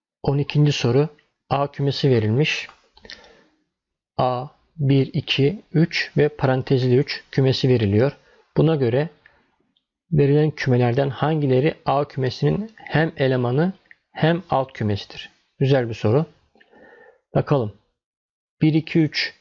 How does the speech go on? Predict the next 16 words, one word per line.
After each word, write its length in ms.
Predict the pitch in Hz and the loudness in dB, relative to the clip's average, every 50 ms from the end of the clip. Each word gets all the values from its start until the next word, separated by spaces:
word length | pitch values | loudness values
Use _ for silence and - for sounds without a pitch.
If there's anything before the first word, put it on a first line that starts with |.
| - - _ _ - | -20 -20 _ _ -4
hem 220 | - 143 151 151 - - | -2 -2 -2 -2 -2 -2
eleman 420 | 147 143 139 139 151 156 180 - _ - | 0 0 0 0 0 -2 -4 -8 _ -8
hem 160 | - 131 - | -6 -4 -2
alt 180 | 131 127 - - | -2 -4 -6 -8
küme 260 | - 110 107 107 110 | -6 -2 -2 0 0
mi? 160 | 123 151 170 - _ _ _ _ _ _ _ _ _ - | 0 0 -2 -4 _ _ _ _ _ _ _ _ _ -4
Yani 380 | - 127 127 135 139 143 135 135 - _ _ _ _ | -2 -2 0 0 -2 -2 -2 -4 -8 _ _ _ _
şu 440 | - - - - 165 165 170 - - _ _ _ _ _ _ _ - | -12 -8 -4 0 2 2 2 0 -4 _ _ _ _ _ _ _ 0
eleman 280 | 147 147 143 147 147 | 0 2 2 2 0
olarak 340 | 139 135 143 151 165 - - | 0 0 0 0 -2 -4 -6
kümede 360 | - - 151 156 151 147 131 | -4 0 0 2 2 2 0
var 180 | 139 135 123 117 | 0 0 -2 -2
mı? 160 | 101 95 - _ _ _ _ _ _ _ - | -6 -10 -12 _ _ _ _ _ _ _ -2
Önce 220 | 139 139 127 139 | 0 2 2 2
ona 140 | 131 135 120 | 2 2 0
bakalım. 360 | 113 110 - 117 117 143 156 | -2 -2 -2 -4 -4 -4 -6